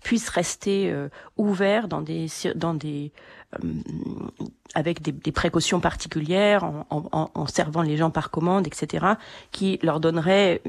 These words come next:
la possibilité de continuer leur activité, même dans une période, euh, où les, les, les, les rencontres et la circulation est, et seraient limitées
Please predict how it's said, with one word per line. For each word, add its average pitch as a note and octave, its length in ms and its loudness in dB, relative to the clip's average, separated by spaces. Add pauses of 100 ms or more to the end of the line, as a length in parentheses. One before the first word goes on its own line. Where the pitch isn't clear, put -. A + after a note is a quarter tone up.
(160)
la E3 200 2
possibilité D#3+ 580 0
de F3 100 0
continuer F#3+ 460 0
leur E3+ 140 0
activité, E3+ 480 -4
même G3 340 4
dans F3 100 4
une E3 220 0
période, F3 600 2 (460)
euh, D#3+ 240 4 (100)
où G#3+ 240 4
les, D#3 420 -2
les, D#3 240 -4 (1000)
les, C#3+ 300 -2 (640)
les D3 100 2
rencontres G3 540 2
et E3 60 0
la D#3 100 -2
circulation E3+ 580 -2
est, E3+ 220 0
et D3+ 140 4
seraient - 220 0
limitées D#3 520 6